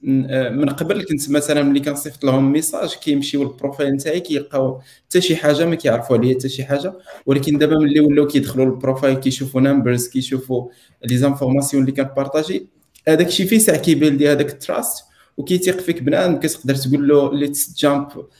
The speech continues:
لواحد الكول، كي-، كيقدر ي-، ي-، يمشي معاك نيشان، ما-، يعني حيت،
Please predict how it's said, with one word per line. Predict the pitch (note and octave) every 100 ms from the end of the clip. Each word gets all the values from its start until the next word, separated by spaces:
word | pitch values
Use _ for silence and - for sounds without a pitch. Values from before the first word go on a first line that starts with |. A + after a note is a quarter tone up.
| _ _ -
لواحد | B2 B2 C#3 G#3+ B2
الكول، | C3 G3 F#3 E3 C#3+
كي-، | C#3 C3+ C3+ C#3
كيقدر | B2+ C3+ C3+ C3 C#3+
ي-، | C3+
ي-، | - B2 A#2+ A2 A2+
يمشي | B2+ C3+ C3+
معاك | B2 B2+ -
نيشان، | C3 C#3+ - D#3 C#3+
ما-، | B2+
يعني | G2+ G2+ C#3+ C#3
حيت، | F3+ -